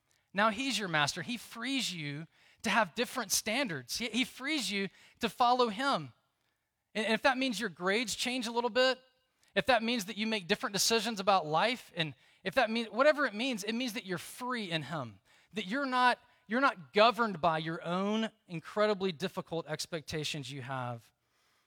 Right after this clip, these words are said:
on yourself. Your perfectionism, drivenness, shame, guilt, despair are no longer your master. Your, your past is no longer your master.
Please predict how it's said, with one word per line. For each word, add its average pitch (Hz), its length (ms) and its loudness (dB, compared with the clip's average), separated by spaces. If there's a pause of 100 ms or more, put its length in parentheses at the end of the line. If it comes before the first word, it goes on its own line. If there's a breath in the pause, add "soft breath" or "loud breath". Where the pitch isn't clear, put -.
on 143 200 0
yourself. 131 560 -4
Your 202 200 0
perfectionism, 247 1040 -2
drivenness, 233 540 -2
shame, 233 760 -2 (160)
guilt, 202 400 -2
despair 208 720 -2 (560 soft breath)
are 165 120 2
no 170 220 -2
longer 160 340 0
your 143 180 -4
master. 127 400 -4
Your, 156 220 -6 (260)
your 180 140 -4
past - 800 2 (420 soft breath)
is 147 160 -6
no 156 160 0
longer 147 340 -2
your 139 140 -4
master. 123 640 -8